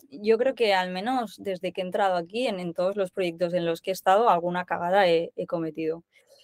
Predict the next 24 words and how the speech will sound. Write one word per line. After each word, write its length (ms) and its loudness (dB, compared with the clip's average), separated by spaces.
Y, 540 4
y 220 -2
creo 180 6
que 160 6
la 200 4
mayoría 380 2
de 80 6
las 160 -2
cagadas 460 -2
no 120 -8
son 280 -4
tanto 260 -2
a 60 -2
nivel 300 0
de, 340 -2
de 120 -6
producto 580 0
o 40 0
a 60 -4
nivel 260 -4
de 60 -4
diseño, 460 -6
que 80 -10
igual 340 0